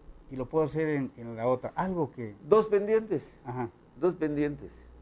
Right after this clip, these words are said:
Speaker 2: graves. El tema de la seguridad y la infraestructura de vialidades,
Speaker 1: Ujú.
Speaker 2: que eso requiere de tiempo. Aún haga-, hayamos hecho lo mejor,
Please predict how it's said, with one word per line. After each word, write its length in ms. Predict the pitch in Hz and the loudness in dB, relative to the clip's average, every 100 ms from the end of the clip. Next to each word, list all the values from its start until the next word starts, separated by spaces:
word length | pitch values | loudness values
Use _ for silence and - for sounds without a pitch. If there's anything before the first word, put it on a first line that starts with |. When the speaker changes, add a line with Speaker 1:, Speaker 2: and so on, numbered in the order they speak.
| - - - - - - - - - - | -20 -20 -20 -20 -20 -20 -20 -20 -20 -8
Speaker 2:
graves. 400 | 110 120 127 90 - - - - - - - - | 0 2 2 0 -12 -20 -20 -20 -20 -20 -14 -6
El 140 | 120 | 0
tema 360 | 180 185 175 139 | 4 4 4 2
de 100 | 117 | 0
la 120 | 113 | 0
seguridad 440 | - 107 117 143 | -2 0 0 0
y 40 | 156 | 0
la 60 | |
infraestructura 800 | 135 104 101 - 101 - 135 101 87 - | -2 -4 -6 -6 -12 -4 0 0 -4 -8
de 80 | 95 | -4
vialidades, 540 | 95 90 92 87 78 - - - | -2 -2 -2 -4 -4 -4 -2 -2
Speaker 1:
Ujú. 260 | 135 123 143 - - | -4 -6 -8 -10 0
Speaker 2:
que 80 | 156 | 2
eso 160 | 156 | 4
requiere 340 | 123 113 131 131 | 2 2 2 4
de 100 | 107 | 2
tiempo. 300 | - 107 - - - - - - - - - | 0 -2 -2 -14 -20 -20 -20 -20 -20 -20 2
Aún 300 | 143 196 190 | 8 8 8
haga-, 260 | 180 160 - | 2 0 0
hayamos 500 | 127 139 165 156 143 | 2 2 2 0 0
hecho 560 | 151 - 139 117 107 101 | 0 0 2 4 2 2
lo 140 | 107 | 0
mejor, 400 | 107 107 185 190 | -2 -2 0 0